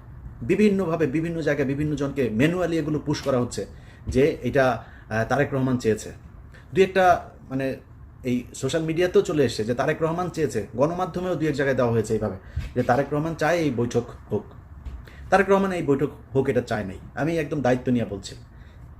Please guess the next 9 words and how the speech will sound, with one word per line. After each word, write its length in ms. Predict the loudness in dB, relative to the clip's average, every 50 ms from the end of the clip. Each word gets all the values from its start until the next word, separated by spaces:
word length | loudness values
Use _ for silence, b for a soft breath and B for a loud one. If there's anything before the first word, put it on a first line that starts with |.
| -20 -20 -2 4
তারেক 240 | 6 6 6 6 4
রহমানকে 520 | 2 2 2 0 -2 -2 -2 0 0 0 0 -2 -6
অনেকভাবে 880 | -6 -2 0 2 2 4 4 6 6 6 4 4 0 -2 0 0 0 0
রিকোয়েস্ট 440 | 0 0 -2 -2 -2 -2 -2 -4 -4
করে 220 | -4 0 0 2
তাকে 220 | 2 2 0 2
রাজি 200 | 2 2 2 0
করানো 260 | -2 -4 -4 -4 -6 -6
হয়েছে। 260 | -10 -10 -12 -12